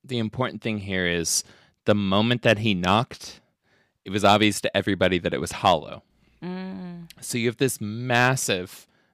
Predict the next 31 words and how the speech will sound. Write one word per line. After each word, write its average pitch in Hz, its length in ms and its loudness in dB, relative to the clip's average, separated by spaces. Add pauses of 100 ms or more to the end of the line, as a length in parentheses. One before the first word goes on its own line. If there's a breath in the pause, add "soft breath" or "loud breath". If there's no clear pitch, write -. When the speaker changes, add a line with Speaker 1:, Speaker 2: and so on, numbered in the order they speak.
Speaker 1:
massive 123 500 0
thing 98 260 -4
floating 113 580 -4
in 107 80 -6
the 95 100 -6
water 90 440 0 (300 soft breath)
that's 104 140 -12
completely 110 580 -6
hollow. 101 260 -2 (1000)
And 104 140 -6
it 131 60 2
has 147 240 4
windows, 107 540 0
which, - 360 2 (280 soft breath)
for - 180 0
the 95 100 0
people 127 440 0
of 95 100 2
the 101 100 -2
small 95 280 2
fishing 110 360 0
community, 90 560 -8 (580)
they 113 140 2
had 147 240 4
no 131 300 6
goddamn 110 720 4
clue 110 340 0
what 95 180 -2
the - 80 -4
hell, 107 380 4
like, 110 180 0